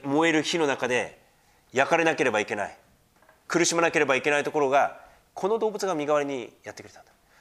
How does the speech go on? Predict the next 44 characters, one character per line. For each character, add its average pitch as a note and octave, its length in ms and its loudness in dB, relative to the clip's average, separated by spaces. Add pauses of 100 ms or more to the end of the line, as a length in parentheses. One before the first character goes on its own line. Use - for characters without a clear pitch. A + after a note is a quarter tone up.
(100)
で G#3+ 80 2
も A3 60 4
ね、 F#3+ 80 4
こ G3 80 6
れ F#3 60 4
下 A3 140 4
が A#3 80 4
っ - 20 4
て G3+ 80 2
く D#3+ 40 4
る、 C3 60 -2
ビ A3+ 100 2
ュ - 20 6
ー A3+ 280 2
ッ - 20 0
と G#3 60 -4
下 G3+ 120 2
が F#3+ 60 6
っ - 20 2
て F#3+ 80 0
く - 40 -8
か G3 80 4
ら、 F#3 60 4
ま F3 160 6
た A#3 140 6
一 A3+ 240 2
年 G#3+ 240 4
後 G3+ 100 6
に D3+ 80 0
ね、 G#2+ 280 -4 (720)
こ D3 100 -2
の C3+ 220 0
大 D#3 200 4
祭 D3+ 160 2
司 B2+ 120 -4
が G#2 120 -4 (360)
至 - 140 -8
聖 D3 180 2
所 C3 80 -2
に C3 80 -2
入 B2 140 -2
っ - 40 -8
て - 100 -18
ね、 E2 200 -20